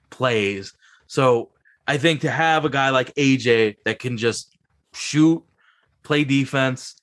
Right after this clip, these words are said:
and play as a high level guard with high intelligence, like, that could be, that could be the f-, backcourt of the future with, if Jalen absolutely crushes his ninety-ninth percentile. So I,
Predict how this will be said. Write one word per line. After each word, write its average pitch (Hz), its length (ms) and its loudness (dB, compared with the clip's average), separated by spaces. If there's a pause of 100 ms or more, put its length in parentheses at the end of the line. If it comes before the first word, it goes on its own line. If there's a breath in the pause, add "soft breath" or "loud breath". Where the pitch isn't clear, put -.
(260)
and 120 340 -2 (300)
play 131 340 0
as 120 240 0
a 113 40 0
high 123 300 -2
level 117 400 -2
guard 113 500 2 (260)
with 113 300 -4
high 120 240 -2
intelligence, 123 560 -6
like, 170 280 0 (340)
that 233 200 0
could 190 140 0
be, 135 360 0
that 127 240 -2
could 180 120 -6
be 156 100 2
the 120 120 2
f-, - 200 -4 (160)
backcourt 135 520 0
of 110 100 -4
the 107 80 -10
future 139 640 -2
with, 113 240 2
if 123 140 -2
Jalen 117 520 -2 (140)
absolutely 127 920 -2 (180 soft breath)
crushes 117 680 -2
his 113 180 -2
ninety-ninth 107 560 -4
percentile. 95 560 -12 (440)
So 107 440 0 (400)
I, 135 100 -2